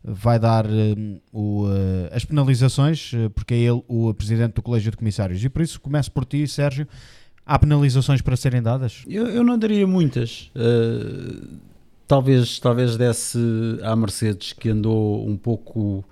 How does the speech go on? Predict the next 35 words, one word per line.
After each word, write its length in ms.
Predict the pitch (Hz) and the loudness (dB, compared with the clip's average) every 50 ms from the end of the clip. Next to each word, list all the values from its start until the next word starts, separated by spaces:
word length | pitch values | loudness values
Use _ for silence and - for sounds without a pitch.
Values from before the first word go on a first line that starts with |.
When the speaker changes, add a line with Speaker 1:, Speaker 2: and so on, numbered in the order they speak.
| _ - - - - - - - _ - - | _ -20 -20 -20 -20 -20 -20 -20 _ -6 -2
Speaker 2:
a 80 | 123 | 0
reboque 540 | 113 101 98 95 92 110 123 120 - - 123 | 0 2 0 0 2 4 4 2 2 0 -4
do 80 | 113 107 | -4 -4
que 120 | - 117 | -2 -2
a 20 | 101 | -2
Red 180 | 104 113 107 | 0 -2 -2
Bull 260 | 98 95 104 110 107 | -2 -2 -2 -2 -2
fez 520 | 98 - - 107 104 98 92 - - 104 101 | -2 -2 -2 -2 -2 -2 -4 -6 -10 -10 -6
durante 280 | 95 98 104 104 95 | -4 -4 -2 -2 -4
toda 200 | - 107 92 98 | -4 -4 -4 -4
a 60 | 92 87 | -4 -6
corrida. 480 | - - - 85 82 82 98 110 120 - - - - - - - - - - | -6 -6 -6 -6 -4 -4 -6 -6 -8 -10 -14 -20 -20 -20 -20 -20 -20 -14 -8
Andou 680 | - 107 104 104 98 110 110 110 107 107 104 104 104 | -4 -2 0 0 2 2 2 4 4 2 2 0 0
muito 280 | 107 113 117 113 107 - | 2 2 2 0 0 0
mais 180 | 110 107 101 92 | 0 0 0 0
reativa 640 | - 107 104 101 101 - - 107 107 95 98 101 | -2 0 0 0 -2 -2 -2 -4 -2 -2 -2 -2
do 120 | 87 101 | -2 -4
que 140 | 87 - 107 | -4 -2 -2
ativa, 540 | 92 87 - - 98 90 85 78 104 117 127 - _ _ _ _ _ _ _ - | -2 -2 -2 -2 -2 -2 -2 -2 -2 -4 -4 -6 _ _ _ _ _ _ _ -8
o 100 | - 131 | -6 -6
que 100 | 131 - | -6 -6
talvez 440 | - - 131 123 113 120 127 110 - | -2 0 0 2 2 2 0 0 0
também 260 | - 120 110 117 113 | 0 0 2 2 2
se 100 | 104 - | 2 0
compreenda 580 | - 120 110 95 107 104 110 110 107 104 104 98 | 0 0 0 0 0 2 2 2 2 2 0 0
pelo 220 | - - 107 98 | 0 -2 -2 -2
facto 440 | - - 104 101 - - - 107 95 | -2 -2 -2 -4 -4 -4 -8 -8 -4
de 80 | 87 98 | -2 0
não, 540 | 95 101 101 101 101 101 98 95 95 - - - - - _ - | 2 2 4 2 2 2 0 0 -2 -4 -8 -14 -20 -18 _ -4
do 140 | 110 110 104 | -2 -2 0
seu 160 | - - - | 2 0 0
carro 380 | - - 110 107 101 85 - - - | 2 2 0 2 0 -2 -4 -8 -2
não 300 | 107 107 113 113 107 98 | 0 2 2 4 2 2
ter 180 | - - 104 | 0 0 -2
estado 400 | 90 - - - 107 104 101 87 | -2 -2 -4 -2 -2 -2 -2 -4